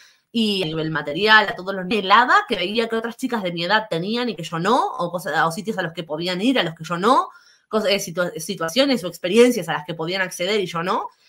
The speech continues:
Y hoy me doy cuenta de que paulatinamente he ido adquiriendo todas esas cosas, me, pues me, me, me he conseguido, me he construido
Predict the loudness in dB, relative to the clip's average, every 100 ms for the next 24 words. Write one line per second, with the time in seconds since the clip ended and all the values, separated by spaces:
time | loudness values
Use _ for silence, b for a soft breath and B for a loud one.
0 | b 0 6 6 6 2 -2 -2 -2 0
1 | 0 2 4 4 2 -4 -6 -2 -2 -2
2 | 0 0 0 -2 0 0 0 0 0 2
3 | 2 2 4 2 0 -6 -4 -2 -2 -4
4 | -2 -4 -6 -18 _ -2 0 -2 -4 -6
5 | -8 -8 -8 -8 -8 -12 -8 -6 -4 -4
6 | -2 -2 -2 -6 -8 -4 -2 2 2 2
7 | 0 2 2 2 2 2 -2 -2 0 2
8 | 2 0